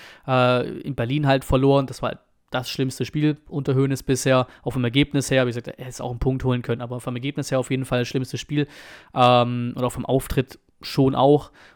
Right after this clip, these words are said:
Und dann Leverkusen einen Punkt geholt, diszipliniert, taktisch geil eingestellt gewesen.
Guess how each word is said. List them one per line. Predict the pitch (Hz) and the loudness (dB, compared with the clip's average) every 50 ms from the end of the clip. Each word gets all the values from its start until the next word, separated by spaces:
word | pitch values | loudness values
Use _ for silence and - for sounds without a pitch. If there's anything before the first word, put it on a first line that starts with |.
| _ - | _ -8
Und | 143 | -4
dann | 123 117 | -2 0
Leverkusen | 117 123 123 127 - - 156 143 - 147 | 0 2 0 0 -2 -2 -4 -4 -2 -2
einen | 135 127 | -2 -2
Punkt | - 143 135 127 - | 0 -2 -2 -2 -4
geholt, | - 117 113 127 143 151 147 _ _ - | -6 -2 2 4 4 4 2 _ _ -4
diszipliniert, | 143 131 - - 139 123 - 131 120 131 135 147 143 139 - | -2 -2 -2 -2 -6 -6 -6 -6 -2 0 2 2 2 2 0
taktisch | - - 135 127 - - 135 - - - | 0 2 2 2 2 0 0 0 0 0
geil | - 135 131 131 131 | 4 4 4 4 4
eingestellt | 127 131 139 147 139 - - 143 135 127 - | 2 0 0 0 -2 -2 0 -2 -2 -2 -4
gewesen. | 131 123 131 135 131 117 127 131 127 | -4 -2 -2 -2 -2 -2 -4 -8 -8